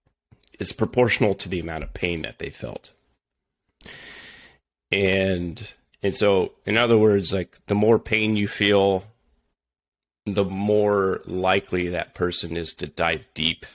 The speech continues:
into trying to figure out how to alleviate that pain, which leads to, uh, deeper awareness and knowledge from a,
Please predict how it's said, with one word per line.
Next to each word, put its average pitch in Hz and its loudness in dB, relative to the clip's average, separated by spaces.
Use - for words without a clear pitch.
into 87 -6
trying 85 -2
to 85 -12
figure 76 -4
out 67 -4
how 95 -6
to 76 -4
alleviate 71 -4
that 50 -10
pain, - -10
which 92 2
leads 90 0
to, 80 -4
uh, 76 -6
deeper 98 2
awareness 85 0
and 78 -6
knowledge 85 0
from 78 -8
a, 57 -12